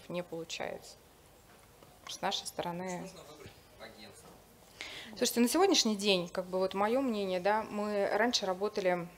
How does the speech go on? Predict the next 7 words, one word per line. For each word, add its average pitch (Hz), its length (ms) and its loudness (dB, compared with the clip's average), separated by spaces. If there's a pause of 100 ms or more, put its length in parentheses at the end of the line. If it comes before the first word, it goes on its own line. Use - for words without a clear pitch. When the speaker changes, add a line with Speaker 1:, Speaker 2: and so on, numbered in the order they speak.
(160)
Speaker 1:
с 196 120 -4
двумя-тремя 190 840 2
агентствами, 185 680 -2 (720)
достаточно 196 680 0
крупными, 165 500 -4
да, 196 240 -2 (180)
и 196 600 -4